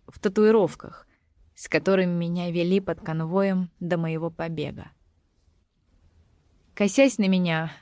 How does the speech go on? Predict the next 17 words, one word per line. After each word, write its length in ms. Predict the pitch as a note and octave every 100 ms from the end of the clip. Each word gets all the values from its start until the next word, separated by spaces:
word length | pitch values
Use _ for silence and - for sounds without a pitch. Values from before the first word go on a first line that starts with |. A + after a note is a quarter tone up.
| -
он 180 | A#3+
одними 380 | A#3 G#3 A3 G#3+
губами 480 | G3 G3+ F#3 F#3+ F#3
проговорил: 720 | F3 F#3 F3 F3+ F3 D#3+ D#3 D#3 _ _ _ _ _ _ _ _ _ _ _ _ _ -
«Ведьма». 840 | G#3 B3 C4 C4 E3 C3 C#3 C#3 _ _ _ _ _ _ _ _ _ _ _ _ _ _ _ _
Я 300 | - F3+ G#3
сжала 400 | G3+ F3 G3 F#3
кулаки. 580 | F#3 F3+ E3+ E3 - - _ _ _ _ _ _ _ _ _ _ _ _ _ _ _ _
Я 260 | A3 A#3+ A#3+
и 120 | A#3
впрямь 500 | - A3 A3+ G#3 E3
была 300 | E3 D#3+ E3+
мишенью. 680 | E3+ E3 - E3 E3 E3 F3 _ _ _ _ _ _ _ _ _ _ -
Буквально 720 | E3+ F3+ - F#3+ F#3+ F#3+ F#3
все 480 | - - - G3 - -
на 140 | - F3
меня 380 | E3 E3 E3+